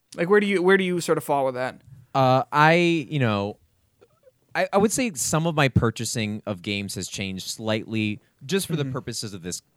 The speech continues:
Speaker 2: this podcast, to try to stay updated and current with stuff. Like, I wanna make sure I'm buying stuff when it's new to play it and, like, be there, um, in that conversation. Because I think if I, I,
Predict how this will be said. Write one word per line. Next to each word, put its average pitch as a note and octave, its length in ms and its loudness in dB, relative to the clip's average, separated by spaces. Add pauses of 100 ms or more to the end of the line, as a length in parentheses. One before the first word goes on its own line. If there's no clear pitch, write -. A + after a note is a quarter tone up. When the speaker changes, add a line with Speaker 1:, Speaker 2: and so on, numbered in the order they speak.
Speaker 2:
this G2 220 -6
podcast, F2+ 640 -4
to - 60 -20
try F#2+ 140 -6
to F2+ 60 -8
stay G2 300 -6
updated F2+ 320 -8
and F2+ 100 -10
current F2+ 280 -8
with F2+ 120 -12
stuff. F#2 300 -8
Like, F#2+ 100 -10
I G2+ 60 -4
wanna A2 180 0
make G#2+ 160 -4
sure A2 160 -4
I'm G2 120 -2
buying F2+ 220 -4
stuff F#2+ 220 -10
when F2+ 120 -8
it's E2+ 180 -10
new G2 280 -2
to F2 80 -8
play F#2+ 340 -4
it F#2 180 -4
and, F2 100 -12
like, E2+ 240 -10
be F#2+ 160 -4
there, E2 400 -6 (400)
um, E2+ 500 -8
in G#2+ 140 -6
that F#2 160 -8
conversation. F2 680 -10
Because F#2+ 220 -8
I A#2 40 -6
think B2+ 280 -4 (200)
if C3 140 -2
I, D3+ 100 4 (100)
I, C3 100 -10